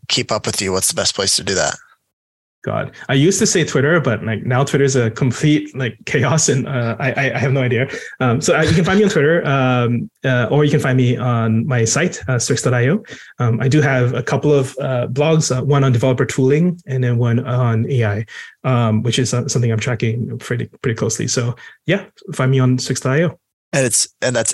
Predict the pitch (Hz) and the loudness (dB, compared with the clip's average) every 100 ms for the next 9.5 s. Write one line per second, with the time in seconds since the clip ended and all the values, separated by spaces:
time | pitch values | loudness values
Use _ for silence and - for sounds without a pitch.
0 | - 135 - - 123 123 123 120 113 - | 0 0 0 0 -2 0 0 0 -4 -4
1 | 123 113 110 110 - 107 117 - - 139 | 0 2 2 2 0 0 0 -2 -4 -2
2 | 101 - 117 123 143 117 117 110 92 - | -2 2 2 0 -2 -6 -4 -2 -4 -6
3 | _ 120 120 117 123 117 113 117 127 - | _ -6 -4 -4 -2 -2 -2 -4 -8 -10
4 | - - - - - - 131 127 117 131 | -14 -18 -14 -12 -4 2 4 4 2 2
5 | 165 196 143 180 - 196 208 247 202 160 | 4 4 2 2 4 2 2 2 4 4
6 | 170 165 143 151 196 156 151 175 180 - | 2 2 2 2 0 2 2 2 0 -4
7 | 151 147 160 143 135 131 - 127 110 139 | -4 0 2 2 2 -2 -2 -4 0 0
8 | 135 135 123 - - 139 123 - - 131 | 2 2 0 -4 -4 -4 -2 0 0 0
9 | 120 113 - 139 - | -2 -4 -4 -4 -6